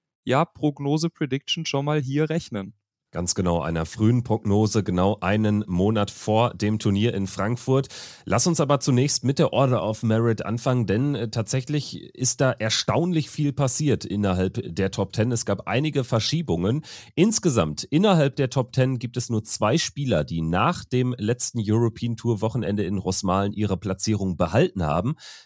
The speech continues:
Speaker 2: Das ist einmal natürlich Luke Humphreys als klare Nummer eins und das ist Dave Chisnell auf Position sieben. Ansonsten gab es lauter Verschiebungen.
Speaker 1: Ja,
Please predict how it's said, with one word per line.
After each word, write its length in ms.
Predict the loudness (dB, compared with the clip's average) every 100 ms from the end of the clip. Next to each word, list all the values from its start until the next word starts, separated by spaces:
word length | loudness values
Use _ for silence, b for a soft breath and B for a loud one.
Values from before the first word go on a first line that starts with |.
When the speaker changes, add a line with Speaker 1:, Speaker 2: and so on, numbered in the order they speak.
| B
Speaker 2:
Das 140 | -6
ist 140 | -4 -2
einmal 340 | 0 2 2
natürlich 460 | 0 0 0 0 -2
Luke 200 | 0 0
Humphreys 440 | 0 0 0 0
als 240 | -2 -2 -2
klare 280 | 0 0
Nummer 280 | 0 0 0
eins 240 | 0 0 0
und 220 | 0 0
das 120 | -2
ist 300 | -2 -4 -2
Dave 240 | -2 -2
Chisnell 500 | -4 -2 0 0 -2
auf 320 | -2 -2 -2 -8
Position 560 | -4 -2 -2 0 0 0
sieben. 300 | 0 -2 -2
Ansonsten 500 | -4 -2 -4 -4 -2
gab 220 | 0 0
es 200 | -2 -4 -2
lauter 260 | -2 -2
Verschiebungen. 540 | -4 -4 -4 -6 -8 -16 _ _ _ _ _ _ _
Speaker 1:
Ja, 380 | 0 2 2